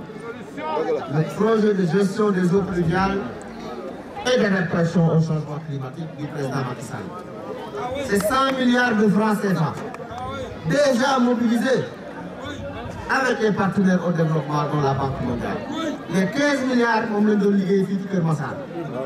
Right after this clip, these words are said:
La phase d'urgence. Eh bien, toute la zone jusqu'à Bambilor va être prise en compte par le projet deux. Très bientôt, am nañu fi ñëw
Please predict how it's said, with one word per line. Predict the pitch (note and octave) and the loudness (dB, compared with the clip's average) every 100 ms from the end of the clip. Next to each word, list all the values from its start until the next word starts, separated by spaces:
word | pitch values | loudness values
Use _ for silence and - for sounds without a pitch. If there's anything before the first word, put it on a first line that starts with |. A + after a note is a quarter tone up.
| C#4 C#4+ - - - - - - - D#3+ | -6 -8 -10 -12 -14 -10 -8 -8 -6 -2
La | E3+ | 0
phase | E3+ F#3 E3+ | 2 2 2
d'urgence. | F3+ D3+ D3+ B2+ - - - - - C4 | 2 2 0 -2 -10 -14 -14 -12 -8 -2
Eh | C4 | 0
bien, | C4 A#3 G3 | 2 2 2
toute | - F4 | -2 -2
la | D4 C#4 | 0 2
zone | A3 A3 | 4 4
jusqu'à | D#3+ - - | 2 0 0
Bambilor | G3 G3 F3+ D#3+ D#3+ - - - - - - - - - - | 2 4 6 6 4 0 -8 -12 -14 -14 -16 -16 -16 -14 -6
va | D#3+ | -4
être | E3+ - | -4 -2
prise | D4+ A#3+ | 0 2
en | A3+ | 0
compte | G3 A3 A3 - - - | 2 2 0 -2 -10 -4
par | G#3+ G#3+ G#3 - - D#3 | -2 -2 -4 -8 -8 -8
le | |
projet | D#3 F#3 D#3+ D3+ A#2 | -4 0 2 2 -2
deux. | A2+ F#2+ - - - - - F3+ G3+ | -6 -8 -10 -12 -12 -12 -10 -8 -6
Très | - D4+ C#4+ | 0 0 2
bientôt, | C#4+ C4+ C4 C4 C4 C4 - - - - B3 | 2 2 2 4 4 2 -8 -14 -14 -10 -2
am | C4+ C#4 | 2 4
nañu | C4+ B3+ | 4 4
fi | B3 | 4
ñëw | A#3+ A#3 | 6 4